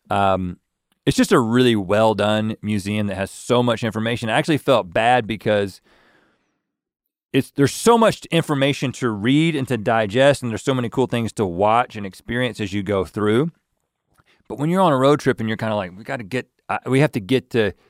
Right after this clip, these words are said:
to Chester," for reasons I'll get to in a second. So we actually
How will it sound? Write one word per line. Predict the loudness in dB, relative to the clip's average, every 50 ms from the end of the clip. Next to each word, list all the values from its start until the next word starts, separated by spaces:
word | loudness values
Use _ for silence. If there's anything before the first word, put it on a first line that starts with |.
| _ _ _ _ _
to | -6 -6
Chester," | -4 0 2 2 2 2 -2 -4 -2 -2 -2 -2 -6 _
for | _ -6
reasons | -4 -4 -2 -4 -4 -4
I'll | -2 -2 -2 -2
get | -2 -4 -6 -6
to | -8 -8
in | -8
a | -8
second. | -4 -2 0 0 0 0 -4 -8 -8 _ _ _ _ _ _
So | _ -6 -2
we | 0 0
actually | 0 0 0 -2 -4 -4 -6